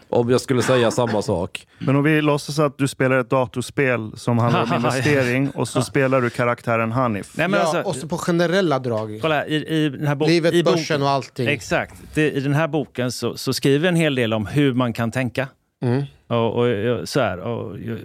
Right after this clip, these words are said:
Speaker 3: min medförfattare Kristoffer, han, han är ju en intressant karaktär. Han har ju skrivit flera böcker om börspsykologi, eh, innan.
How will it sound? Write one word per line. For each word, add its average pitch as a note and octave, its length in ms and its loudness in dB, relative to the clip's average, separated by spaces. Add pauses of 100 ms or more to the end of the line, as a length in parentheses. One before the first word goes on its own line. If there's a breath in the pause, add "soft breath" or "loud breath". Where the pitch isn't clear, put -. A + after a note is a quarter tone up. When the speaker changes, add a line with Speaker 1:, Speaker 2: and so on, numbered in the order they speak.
(720 soft breath)
Speaker 3:
min D#3 220 4
medförfattare C3+ 720 -2
Kristoffer, C#3 600 -2
han, C#3+ 200 -2
han C#3+ 240 -2
är D3 40 2
ju C#3+ 460 2
en C3+ 160 0
intressant C3+ 460 -2
karaktär. A#2+ 420 0
Han A#2 100 -2
har C#3+ 40 -2
ju C#3+ 40 -2
skrivit B2+ 360 -6 (120)
flera C3 180 0
böcker B2 300 -2
om A2+ 180 0
börspsykologi, C3+ 1080 -2 (1400 loud breath)
eh, B2+ 300 2
innan. A2 320 0